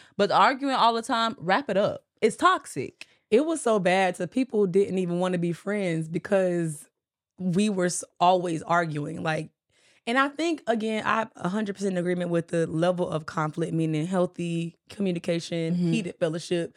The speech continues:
Speaker 1: Right.
Speaker 2: or you just being disrespectful. I don't think that we got to the place of being disrespectful to each other. It was disrespect-, I don't think so.
Speaker 1: Okay.
Speaker 2: You think so?
Speaker 1: Yeah.
Speaker 2: When?
Speaker 1: All the time?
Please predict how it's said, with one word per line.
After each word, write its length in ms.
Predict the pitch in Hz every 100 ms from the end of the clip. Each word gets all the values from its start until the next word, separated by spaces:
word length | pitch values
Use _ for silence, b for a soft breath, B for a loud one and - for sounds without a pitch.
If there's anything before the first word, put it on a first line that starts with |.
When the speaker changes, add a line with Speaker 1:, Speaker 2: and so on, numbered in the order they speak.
| b
Speaker 1:
Right. 240 | 170 135 -
Speaker 2:
or 480 | 190 175 165 165 196
you 160 | 180 185
just 560 | 180 165 156 143 -
being 240 | 156 170 160
disrespectful. 680 | 151 156 - - - 170 -
I 60 | 180
don't 180 | 208
think 180 | 214 220
that 80 | 180
we 100 | 175
got 240 | 170 185 -
to 60 | 170
the 60 |
place 260 | - 180 -
of 80 | 151
being 200 | 170 160
disrespectful 1040 | 165 - 139 - - 175 180 - 269 269 277
to 180 | 262
each 180 | 247 226
other. 280 | 247 240 240
It 100 | 208
was 100 | 233
disrespect-, 380 | 226 202 - 196 -
I 140 | 277
don't 140 | 294 -
think 160 | 170
so. 180 | - 170 -
Speaker 1:
Okay. 240 | - 220 262 _ _ -
Speaker 2:
You 120 | 254
think 180 | - 294
so? 200 | 320 339
Speaker 1:
Yeah. 360 | 311 427 285 277 -
Speaker 2:
When? 560 | 226 302 311 165 160 -
Speaker 1:
All 160 | 220 220
the 60 |
time? 300 | 180 247 285